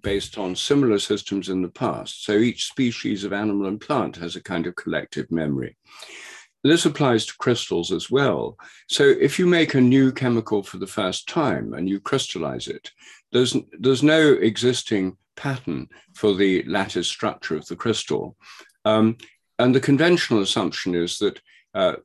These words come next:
it should crystallize the same way the first time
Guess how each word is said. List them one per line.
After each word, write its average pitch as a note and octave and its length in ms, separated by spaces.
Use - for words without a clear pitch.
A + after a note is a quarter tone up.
it A2+ 160
should C3 260
crystallize G2+ 640
the G2+ 80
same C3+ 340
way G2+ 180
the F#2+ 80
first A2+ 440
time F2+ 480